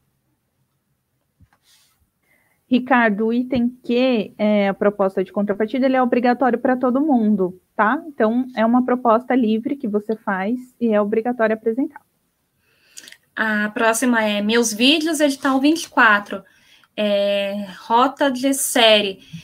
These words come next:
Speaker 2: Pede o currículo do roteirista, porém somos em três roteiristas e um consultor do roteiro.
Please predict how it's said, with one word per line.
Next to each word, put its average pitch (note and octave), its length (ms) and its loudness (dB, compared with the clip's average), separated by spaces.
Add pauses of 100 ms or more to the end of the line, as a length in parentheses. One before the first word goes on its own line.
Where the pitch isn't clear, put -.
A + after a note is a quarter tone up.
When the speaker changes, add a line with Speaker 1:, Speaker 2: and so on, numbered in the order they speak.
(340)
Speaker 2:
Pede B3+ 460 4
o C#4 40 0
currículo C#4 540 0
do B3 100 4
roteirista, B3 800 0
porém D4+ 380 2
somos D4 400 0
em C#4 120 2
três D4 320 -2
roteiristas C#4+ 800 -2
e D4+ 60 0
um E4+ 120 -2
consultor D#4 600 0
do C#4+ 100 0
roteiro. A3+ 640 2